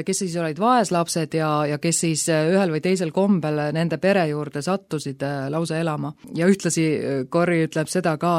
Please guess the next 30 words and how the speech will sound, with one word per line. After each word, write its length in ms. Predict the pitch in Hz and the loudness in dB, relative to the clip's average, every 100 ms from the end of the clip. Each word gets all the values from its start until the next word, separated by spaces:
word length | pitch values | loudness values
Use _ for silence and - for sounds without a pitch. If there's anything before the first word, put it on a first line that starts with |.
| 151 | 0
et, 180 | 147 - 156 | -2 -6 -6
äh, 520 | 151 147 143 143 131 | -4 -4 -4 -6 -4
no 120 | 156 | 0
jah, 240 | 175 190 - | 2 0 -2
aga 160 | 151 | -4
tegelikult 460 | 156 190 175 156 147 | 0 2 0 -2 -4
olime 240 | 156 156 151 | -2 0 2
meie 320 | 190 214 165 | 4 4 2
ju 140 | 143 | -2
ka 180 | 208 233 | 0 2
vaesed, 460 | 165 156 143 135 135 | 2 -2 -4 -8 -8
aga 240 | 143 147 | -6 0
meie 240 | 180 220 170 | 4 4 4
ei 80 | |
saanud 300 | 147 151 143 | -2 -4 -4
aru, 180 | 165 165 | -2 -2
et 160 | 147 190 | 0 4
meie 160 | 254 | 6
oleme 320 | 214 156 143 135 | 6 2 -2 -4
vaesed, 480 | 151 147 139 139 - - - - | -4 -4 -6 -10 -14 -20 -20 -14
sest 240 | 143 180 | -8 2
meie 240 | 202 214 151 | 4 4 2
ju 60 | 143 | -4
viisime 320 | 160 160 156 | -6 -4 0
ise 160 | 247 247 | 2 4
vaestele 480 | 170 165 - 151 147 | 2 0 -4 -6 -6
süüa 400 | 165 160 151 143 | -4 -2 -2 -4
ja 80 | 147 | -2
aitasime 560 | 170 170 143 143 139 143 | -4 -6 -10 -10 -10 -10
neid. 320 | 143 135 - | -10 -12 -20